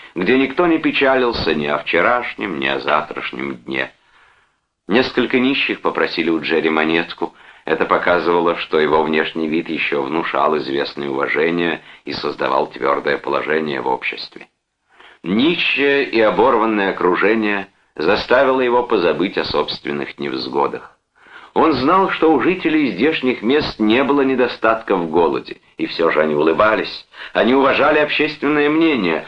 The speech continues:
их черный смех был частью общественного мнения. Джерри Финн опустился теперь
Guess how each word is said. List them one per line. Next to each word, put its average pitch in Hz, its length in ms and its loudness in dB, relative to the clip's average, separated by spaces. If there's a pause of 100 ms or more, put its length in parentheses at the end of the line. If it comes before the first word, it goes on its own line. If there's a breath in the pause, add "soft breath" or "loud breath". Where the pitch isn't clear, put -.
(160 loud breath)
их - 300 -2
черный 87 640 0
смех 165 640 -2 (280 loud breath)
был 117 260 2
частью 147 800 0
общественного 85 960 -2
мнения. 64 520 -8 (1120 soft breath)
Джерри 139 360 0
Финн 120 360 -2 (180)
опустился 113 720 -2
теперь 107 440 0